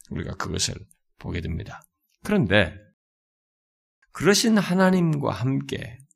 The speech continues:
우리가 이런 모든 이, 이런 율-, 율법에 주신 하나님 이 내용 속에서 우리 인간에 대해서도 우리가 보게 됩니다. 뭘 봐요?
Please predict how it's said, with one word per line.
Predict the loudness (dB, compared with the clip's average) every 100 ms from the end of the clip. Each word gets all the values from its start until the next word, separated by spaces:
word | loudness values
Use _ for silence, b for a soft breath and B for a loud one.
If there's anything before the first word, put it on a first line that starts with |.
| _ -4
우리가 | 0 2
이런 | 2 2
모든 | 4 2 4 2 0 -6
이, | -4 -2
이런 | 0 0
율-, | -2 -6 _ b b
율법에 | -10 -4 -4 -2 -6
주신 | -4 -2 -2 -2
하나님 | 0 0 -2 -6
이 | -4 -2
내용 | 0 -2
속에서 | -2 -6 -6 2 4 4 -2 B B B
우리 | -4 -2 0 4
인간에 | 4 4 0 -2
대해서도 | -2 -2 -2 -4 -4
우리가 | -4 -2
보게 | 0 0
됩니다. | -2 -8 -10 -14 -20 _ _ _ _ _ _ _ _ _ _ _ _ _ _ -4
뭘 | 0 0
봐요? | 0 -6